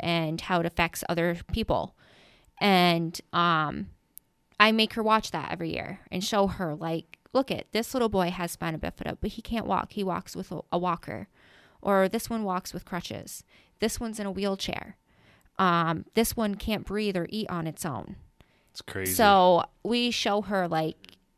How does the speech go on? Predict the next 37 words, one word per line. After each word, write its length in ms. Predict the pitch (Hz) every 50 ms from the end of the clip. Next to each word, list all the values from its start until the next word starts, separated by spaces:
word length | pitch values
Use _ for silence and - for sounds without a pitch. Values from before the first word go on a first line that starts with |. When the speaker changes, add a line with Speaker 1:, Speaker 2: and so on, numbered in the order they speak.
| _ _ -
Speaker 1:
"You're 180 | 196 233 247
not 180 | 262 302 330 -
the 80 | - 208
only 220 | 214 262 285 269
one 220 | 220 180 180 160 156
that 120 | 156 - - - -
has 560 | 240 277 285 226 185 175 90 180 - - - -
this. 580 | - - 156 143 139 165 - - - - - - _ _ _ _ _ _ _ _ _ _ _ _ _ _ _ -
And 400 | 196 190 190 185 160 170 170 - -
yes, 320 | - 220 214 202 - -
you 80 | 208 196
can't 320 | - - 214 190 - -
pee 240 | - - - 262 269
on 160 | 226 190 170
your 160 | 165 165 156
own, 360 | 160 156 151 156 - - 180 - - - 175 - -
but 540 | - 214 202 165 143 - - - - - - _ _ _ _ _ -
this 300 | 196 214 202 190 - -
is 160 | 185 160 175
what 240 | 185 180 170 - - _ _ _ -
these 260 | - 208 208 202 196 -
kids 300 | - - 175 151 - -
can't 340 | - - 175 151 - - -
do." 140 | - - 50 - - - _ _ _ _ _ _ _ _ _ _ _ -
So 260 | - - 247 240 233
just 380 | 226 - 269 294 277 - - -
to 100 | - 247
let 200 | 226 214 190 185
her 180 | - 202 185 170
know, 280 | 175 165 160 160 156
like, 400 | 156 160 156 160 165 180 - - - -
your 120 | 254 262
case 320 | - - 226 180 185 - -
isn't 280 | 180 185 180 170 156 -
that 180 | 147 - -
bad, 320 | - 170 170 151 127 - 185
Mace. 400 | - - - - - - -